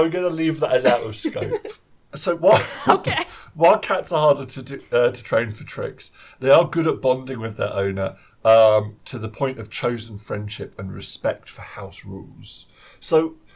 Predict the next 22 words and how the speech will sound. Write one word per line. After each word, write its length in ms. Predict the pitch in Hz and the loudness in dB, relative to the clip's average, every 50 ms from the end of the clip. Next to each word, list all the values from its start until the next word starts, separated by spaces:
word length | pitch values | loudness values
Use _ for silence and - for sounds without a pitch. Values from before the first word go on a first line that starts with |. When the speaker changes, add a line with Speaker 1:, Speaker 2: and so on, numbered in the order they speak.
| _ _ _ | _ _ _
Speaker 1:
basically, 680 | - 156 202 190 - - 190 - - 160 151 127 - - - | 0 2 2 2 0 -4 -6 -8 -8 -10 -10 -10 -10 -8 -8
a 80 | 127 113 | -8 -8
cat 460 | - - - - 185 226 - - - _ _ _ _ _ _ _ _ _ _ _ _ _ _ _ _ _ _ _ _ _ _ | -8 -10 -8 -4 -4 -4 -4 -6 -10 _ _ _ _ _ _ _ _ _ _ _ _ _ _ _ _ _ _ _ _ _ _
can't 360 | - - - 185 214 220 214 | -12 -4 0 0 2 0 0
be 100 | - 202 | -4 -8
trained 380 | 147 - - - 175 165 165 151 | -10 -8 -6 -4 -4 -4 -4 -6
to 80 | 151 143 | -10 -10
do 160 | - 151 147 | -6 -4 -2
anything 420 | 143 135 127 107 - 135 123 117 110 | -2 -2 -4 -10 -14 -14 -14 -12 -12
cool, 480 | - - - 185 160 117 104 104 101 101 | -12 -12 -6 -4 -4 -4 -4 -4 -6 -6
like 260 | 104 104 95 - - | -4 -4 -4 -4 -8
a 60 | - | -10
backflip, 680 | 98 - 123 127 - - - - - - - - 78 - - _ - _ _ - - - - - - - | -6 -2 -2 -2 -2 -4 -8 -18 -16 -14 -12 -12 -12 -12 -16 _ -20 _ _ -16 -14 -14 -14 -14 -10 -8
but 500 | 101 104 104 - 156 143 107 104 - - - | -6 -4 0 2 2 4 2 0 -4 -8 -12
you 160 | 123 123 123 | -12 -12 -12
can 340 | - - - 180 196 196 180 | -12 -10 -6 -4 -4 -2 -2
make 180 | 160 156 151 | -2 -4 -4
sure 180 | 143 - - 139 | -4 -6 -6 -6
it 60 | 127 | -4
doesn't 260 | 131 127 107 110 107 | -4 -6 -6 -8 -10
shit 340 | 101 - - - - - - | -10 -10 -8 -8 -10 -10 -10
everywhere. 600 | 131 110 - - - - - - 82 - - - | -10 -12 -12 -14 -20 -16 -14 -12 -10 -10 -10 -12